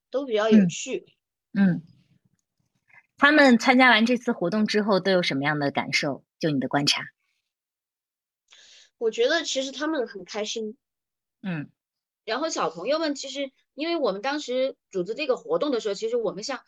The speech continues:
Speaker 3: 我们想的是就是年纪其实跨度不要太大，但是因为
Speaker 2: 嗯。
Speaker 3: 其实我们发起这个活动以后，其实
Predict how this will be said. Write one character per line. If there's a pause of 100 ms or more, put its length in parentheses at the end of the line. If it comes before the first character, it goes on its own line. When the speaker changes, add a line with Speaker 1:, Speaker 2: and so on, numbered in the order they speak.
(200)
Speaker 3:
我
们
想
的
是
就
是
年
纪
其
实
跨
度
不
要
太
大， (300)
但
是
因
为
Speaker 2:
嗯。 (320)
Speaker 3:
其
实
我
们
发
起
这
个
活
动
以
后，
其
实